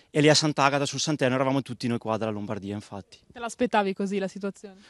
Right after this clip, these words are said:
Speaker 1: No, no, così, così brutta no. Appunto anche perché tu vedevi tutti questi mezzi che s-, trasportavano la terra, c'erano giù anche i camion tre assi, tutta questa carovana di mezzi che portavano terra e fango in un campo a sette,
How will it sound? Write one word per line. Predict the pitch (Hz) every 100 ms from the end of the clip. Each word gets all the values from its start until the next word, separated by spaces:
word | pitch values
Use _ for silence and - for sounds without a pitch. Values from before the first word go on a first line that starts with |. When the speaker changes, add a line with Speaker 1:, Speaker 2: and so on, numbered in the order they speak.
| -
Speaker 1:
No, | 147 151 156
no, | 135 131 131 -
così, | 139 120 143 143 139 127 123 120 113 113 120
così | - 151
brutta | 143 160 - 165
no. | 117 - _ _ _ _ _
Appunto | 151 - 151 156
anche | 160
perché | 170 151 147
tu |
vedevi | 156 151
tutti | 147 143
questi | 156 147 143
mezzi | 139 135 123 165 180 -
che | 156
s-, |
trasportavano | - 139 160 - 143 143
la | 135
terra, | 131 131 143
c'erano | - 139
giù | 127
anche | 127
i | 135
camion | 127 123 123
tre | 120 120
assi, | 110 113 - 139 156 _ _ - _ _ -
tutta | -
questa | 156 156 160
carovana | 147 147 143
di | 151
mezzi | 139 135 143
che | 160
portavano | 160 143 147 143 143 139 127
terra | - 131 135 135
e |
fango | - 127 131 131 151
in | 151
un | 143
campo | 135 127 143
a |
sette, | - 127 - 151 160